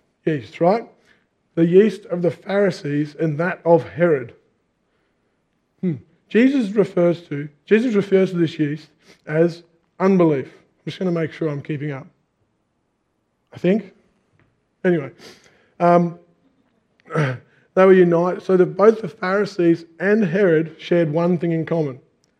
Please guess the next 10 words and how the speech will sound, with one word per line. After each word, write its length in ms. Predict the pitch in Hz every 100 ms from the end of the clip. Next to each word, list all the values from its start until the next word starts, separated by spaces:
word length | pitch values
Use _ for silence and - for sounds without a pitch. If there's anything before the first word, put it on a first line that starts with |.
| _ _ _
They 120 | - 170
were 60 |
united 640 | 170 165 160 180 202 240 240
in 180 | 170
their 160 | 165 156
view 320 | 143 170 165
of 140 | 156 143
Jesus. 560 | 147 156 135 131 _ _ _ _ _ _ _
Both 200 | 165 160
Herod 500 | 139 175 202 214 -